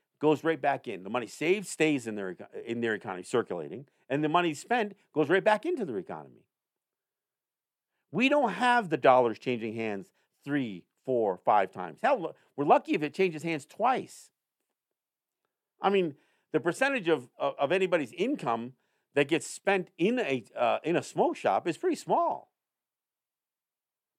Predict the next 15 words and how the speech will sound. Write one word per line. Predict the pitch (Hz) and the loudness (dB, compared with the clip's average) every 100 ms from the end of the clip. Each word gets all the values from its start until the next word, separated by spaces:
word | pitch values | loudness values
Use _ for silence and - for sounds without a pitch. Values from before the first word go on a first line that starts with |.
| - | 4
But | 240 | 4
I | |
guarantee | 277 175 131 262 | 4 0 -2 0
the | 320 | 0
percentage | 190 220 208 190 135 | 0 -4 0 0 0
of | 123 | -4
your | 131 156 | -2 -4
income | 170 170 147 | -4 -2 0
that | 135 | 0
gets | 117 - | -4 -6
spent | - 151 - _ _ - | -2 -2 -4 _ _ 2
everywhere | 151 151 123 104 | 2 4 4 8
else | 170 320 - | 8 8 6
is | 98 | -10
large. | 87 73 82 175 _ | -6 -6 -6 -12 _